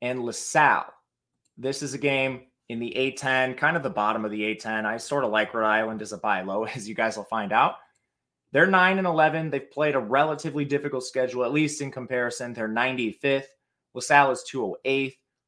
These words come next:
LaSalle still has not beaten a team in the top one hundred. Rhode Island actually has three of those wins, despite coming in with a sub five hundred record. Neither of these teams have any players in the top fifty of the conference, so it kind of points to just, we're talking about the bottom of the A ten.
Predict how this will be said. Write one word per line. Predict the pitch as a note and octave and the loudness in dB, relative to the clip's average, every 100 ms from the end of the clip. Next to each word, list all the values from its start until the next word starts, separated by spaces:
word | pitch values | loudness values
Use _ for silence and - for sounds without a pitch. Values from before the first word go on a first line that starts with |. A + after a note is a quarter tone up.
| _ | _
LaSalle | - - D3 C#3 | -4 4 4 4
still | - - E3 | -2 -2 0
has | D#3+ D3+ | 0 0
not | D#3 D3 | 0 0
beaten | D3+ D3 C#3 | -4 -4 -8
a | |
team | - D#3+ | -8 -6
in | D3 | -6
the | C3+ | -4
top | D3 C3+ - | 2 2 2
one | G#2+ | -10
hundred. | - D3+ D3 D3 B2 | -2 -2 0 -2 0
Rhode | B2+ | 4
Island | A#2+ B2 A#2+ | 4 4 -2
actually | A2 - G#2+ | -4 -6 -10
has | F#2 | -10
three | - C3 D3+ | -12 -4 -2
of | D3+ | -2
those | D3+ D3+ D3 | 0 -2 -2
wins, | D3+ D3 C#3+ | -4 -4 -4
despite | - A2 - A2 G2+ - | -8 -14 -4 -2 -2 -8
coming | - A2+ G#2 | -10 -6 -4
in | G2+ F#2 | -6 -4
with | G#2+ G2+ _ _ _ _ - | -4 -4 _ _ _ _ -6
a | A#2+ | -6
sub | - C3+ B2 B2+ | 0 2 2 2
five | A#2 G#2+ | 0 0
hundred | - A#2 G#2+ F#2+ F#2+ | -6 -8 -8 -10 0
record. | B2 B2 B2 A2+ _ _ _ _ | 0 2 -4 -6 _ _ _ _
Neither | B2+ B2 E3+ G3 F#3+ | 4 6 6 4 2
of | |
these | D#3 E3+ - | 2 0 -2
teams | D3 D3+ F3 E3+ | -4 -2 -2 -4
have | - B2 A#2 A2+ | 0 4 4 4
any | B2 B2+ | -4 -6
players | B2+ C3+ B2+ B2 | -2 0 0 -2
in | |
the | C3 | -8
top | A#2+ B2+ B2 | 0 0 0
fifty | C3 B2 | -4 -4
of | B2 | -6
the | |
conference, | G#2+ A#2 A#2 B2+ A#2+ | -4 -2 -2 -6 -10
so | |
it | A2+ | -12
kind | - A2 | -6 -6
of | G2 | -6
points | - G#2 - | -8 -10 -10
to | - | -14
just, | G#2 A2 G#2 - _ _ _ _ _ | -6 -6 -6 -12 _ _ _ _ _
we're | - B2 | -8 -6
talking | B2+ C3 D3 | 4 4 6
about | C3+ C3 | 2 2
the | C3+ | 6
bottom | C3+ C#3 | 6 4
of | C3 | 0
the | B2 | -2
A | B2+ | -4
ten. | - G#2 G2 | -4 -4 -4